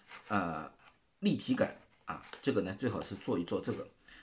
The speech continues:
啊，如果你没有这种雕刀呢，你一般用这小刀去略微挖一挖也行，啊，问题都不大。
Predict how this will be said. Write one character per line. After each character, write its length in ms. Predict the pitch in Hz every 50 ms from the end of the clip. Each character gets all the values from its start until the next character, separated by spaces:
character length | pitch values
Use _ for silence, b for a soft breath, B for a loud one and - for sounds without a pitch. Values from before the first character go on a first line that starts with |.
| B B
啊， 400 | - 95 92 87 87 87 87 - - -
如 240 | 110 110 120 165
果 160 | 180 - - -
你 120 | 117 113
没 100 | 110 120
有 140 | 170 185 147
这 120 | - 165 165
种 220 | 135 110 104 104
雕 160 | 151 151 139
刀 200 | 135 147 143 143
呢， 120 | 143 139 131
你 160 | 117 101 98
一 120 | 127 143
般 200 | - 135 139 143
用 140 | 139 135 127
这 100 | 120 131
小 240 | 123 - - 92 87
刀 140 | - 117 127
去 200 | 123 - 127 123
略 200 | 147 160 160 147
微 140 | 143 147 143
挖 240 | 143 160 160 165 165
一 80 | 165
挖 160 | 151 147 151
也 120 | 127 92 85
行， 460 | - - - 98 90 - - - - - - B B B B B B B B B
啊， 220 | B 92 85 - -
问 120 | 180 147
题 120 | 117 104 123
都 120 | 127 143
不 120 | 139 147 151
大。 260 | - 135 - -